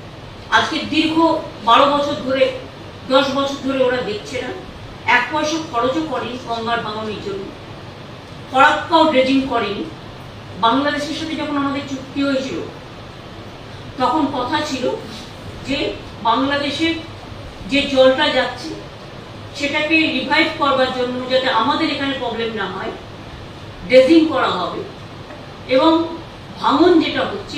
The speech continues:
ইরোশন, সেই ভাঙনে অনেক বাড়ি তলিয়ে গেছে গঙ্গার ভাঙনে, সেই বাড়িগুলোকে তৈরি করে দেওয়া হবে।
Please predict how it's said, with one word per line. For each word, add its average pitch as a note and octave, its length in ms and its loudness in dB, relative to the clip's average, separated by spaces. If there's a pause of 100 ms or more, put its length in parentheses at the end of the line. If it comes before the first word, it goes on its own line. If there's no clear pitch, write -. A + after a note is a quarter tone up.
ইরোশন, A3+ 360 -2 (800)
সেই D#4 180 4 (120)
ভাঙনে C4 340 2 (160)
অনেক D4+ 180 2 (560)
বাড়ি B3 200 6 (140)
তলিয়ে D4 300 4
গেছে D4 260 2
গঙ্গার G#3+ 360 -4 (320)
ভাঙনে, G3 320 -4 (680)
সেই C#4+ 160 2 (120)
বাড়িগুলোকে C#4 500 4 (100)
তৈরি C4 180 4 (100)
করে C4+ 200 0
দেওয়া A3 240 -2
হবে। F#3+ 200 -4